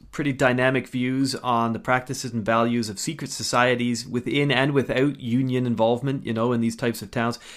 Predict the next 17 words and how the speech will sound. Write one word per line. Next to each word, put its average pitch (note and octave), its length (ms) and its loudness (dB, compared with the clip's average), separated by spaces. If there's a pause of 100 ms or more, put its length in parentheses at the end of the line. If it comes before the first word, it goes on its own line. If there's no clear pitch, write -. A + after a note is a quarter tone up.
(180)
That D3 260 2
probably D3 220 4
merits C3+ 380 4
discussion C3 600 -2
on A#2+ 240 -2
its A2+ 220 -4
own, C#3+ 400 0 (560)
uh, A#2 500 4
on A#2+ 140 -4
its, A#2 140 -6
on B2 160 -2
its A2+ 120 -6
own A#2+ 280 -2 (260)
kind A2+ 140 -8
of G#2+ 80 -6
stage. C3+ 460 -4
But B2+ 200 0